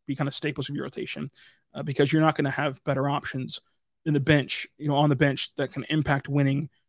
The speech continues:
than these two guys. With that being said, the caveat is, hey, you're gonna have to figure out how to, how to thread the needle and toe the line of still developing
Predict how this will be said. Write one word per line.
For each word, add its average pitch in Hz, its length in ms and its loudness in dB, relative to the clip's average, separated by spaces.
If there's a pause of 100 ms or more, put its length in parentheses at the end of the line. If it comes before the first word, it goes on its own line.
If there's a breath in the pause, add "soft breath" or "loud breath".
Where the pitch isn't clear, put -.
(280)
than 151 140 4
these 143 180 4
two 160 160 2
guys. 147 560 6 (440)
With 156 180 4
that 160 180 8
being 147 200 6
said, 208 480 6 (580)
the 143 80 -6
caveat 180 640 6
is, 165 380 0 (580)
hey, 135 100 -2
you're 165 140 4
gonna 220 120 4
have 147 260 2
to 135 240 -10 (300)
figure 160 240 6
out 151 140 2
how 151 80 2
to, 135 160 2 (520)
how 151 140 0
to 143 80 2
thread 156 260 2
the 139 80 2
needle 143 300 4
and 135 100 -2
toe 151 120 2
the 143 60 2
line 143 360 2
of 135 420 -2 (440)
still - 280 2
developing 143 720 2